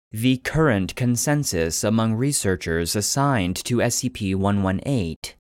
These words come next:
is that elimination of assembly areas without massively noticeable effects is currently unfeasible.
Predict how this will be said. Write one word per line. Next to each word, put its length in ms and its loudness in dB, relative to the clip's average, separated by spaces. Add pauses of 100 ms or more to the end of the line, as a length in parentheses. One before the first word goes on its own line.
is 220 2
that 260 4
elimination 1000 2
of 140 2
assembly 560 0
areas 540 2
without 680 0
massively 640 0
noticeable 720 0
effects 920 -2 (120)
is 240 4
currently 800 0
unfeasible. 1000 0